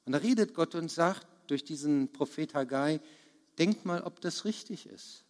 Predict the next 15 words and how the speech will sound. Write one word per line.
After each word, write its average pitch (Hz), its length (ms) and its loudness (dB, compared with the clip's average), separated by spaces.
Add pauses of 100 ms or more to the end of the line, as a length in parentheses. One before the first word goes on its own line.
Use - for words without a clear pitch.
(120)
ob 151 160 0
ihr 151 100 6
eigentlich 156 400 4
Gott 165 240 2
noch 165 160 0
in 170 200 0
der 160 120 6
Nähe 170 340 2
so 143 220 -6
habt, 147 340 -4
wie 151 100 -6
ihr 147 140 2
ihn 143 140 -2
mal 135 260 0
hattet, - 460 -12